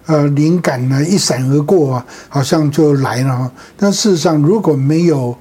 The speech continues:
一种广泛阅读的根基啊，事实上不太容易那么，那么一闪就会出现了啊。所以我觉得广泛的阅读对我的灵感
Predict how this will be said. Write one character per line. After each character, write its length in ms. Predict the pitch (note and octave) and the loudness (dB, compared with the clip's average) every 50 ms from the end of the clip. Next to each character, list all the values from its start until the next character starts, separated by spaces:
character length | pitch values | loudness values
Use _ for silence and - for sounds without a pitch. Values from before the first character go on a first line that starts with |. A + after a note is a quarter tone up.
| - - - - - | -16 -20 -20 -10 -4
一 120 | - F3 D#3+ | -2 -2 0
种 300 | - D#3 C3+ C3 B2 B2 | 0 -2 -2 -2 -4 -4
广 240 | - D3+ C3+ C3+ C3 | -2 -2 0 0 0
泛 240 | B2+ G3 G3 E3+ E3+ | 0 0 0 2 2
阅 240 | F3+ G3 F3+ D3 | 2 2 2 2
读 200 | C3+ - C3+ C3 | 0 -2 -2 -2
的 100 | B2+ C#3+ | 0 -2
根 300 | C#3 C#3+ - D#3 D3 D3 | -2 0 0 0 2 0
基 400 | D3 D3 - - C#3 C3+ C3+ C3+ | 0 -2 -4 -4 -2 0 0 0
啊， 180 | B2+ B2 B2 A2+ - - - - - - | -2 -2 -6 -10 -14 -20 -20 -20 -20 -18
事 160 | - - F3+ E3 | -4 -2 0 0
实 80 | D3 | 2
上 200 | D3 E3 D3 C#3+ | 0 0 0 0
不 120 | C#3 F#3 F#3 | 0 -2 -2
太 180 | F3+ F#3+ F3+ | 0 0 0
容 240 | D3 C3+ C#3+ C#3+ D3+ | 0 2 2 2 2
易 60 | D#3 | 2
那 140 | D3 D3 D3+ | 2 2 2
么， 280 | C#3+ C#3 C3+ C3 B2 C3 - - - - - - | 0 0 -2 -4 -6 -8 -12 -20 -20 -20 -14 -4
那 140 | - D#3+ D#3 | -2 0 0
么 80 | D#3 | 2
一 120 | E3 E3 F#3 | 2 2 0
闪 300 | - - - A#2 A#2 B2+ | 0 -2 -2 -4 -4 -2
就 160 | C3 D3 D3 | 0 2 2
会 80 | C#3+ C3 | 2 0
出 200 | - C#3 D3 C3+ | 0 -2 -2 -2
现 260 | - - D#3 C3+ A#2 | -2 -2 -4 -4 -4
了 80 | A2+ | -6
啊。 200 | B2 C3 C3+ C#3+ - - - - - - | -10 -14 -16 -16 -18 -20 -20 -20 -20 -6
所 140 | - F#3 F#3+ | -2 0 2
以 40 | F#3 | 2
我 140 | D#3+ D3 | 2 2
觉 160 | C#3+ - D3+ D3 | 2 0 0 0
得 260 | C#3+ D#3+ D#3 D#3 D#3 - - - - | 2 2 0 0 -2 -6 -12 -16 -6
广 220 | - D#3 D3+ D3 D3 | -2 0 0 0 0
泛 120 | F3+ G#3 | 0 0
的 80 | F#3+ E3+ | 0 2
阅 220 | F3 F#3 G3 F3 | 2 2 2 2
读 220 | D3+ - D3+ C#3 C#3 | 2 0 0 0 0
对 180 | C#3 F3 E3 | 2 2 2
我 140 | D3+ C3+ C3+ | 2 2 0
的 100 | C3 C#3 C3+ | 0 0 0
灵 300 | C3 C#3 C#3 C#3+ D#3+ D#3 | 0 0 2 2 0 0
感 260 | D3 D3 B2+ A#2 | -2 -4 -4 -4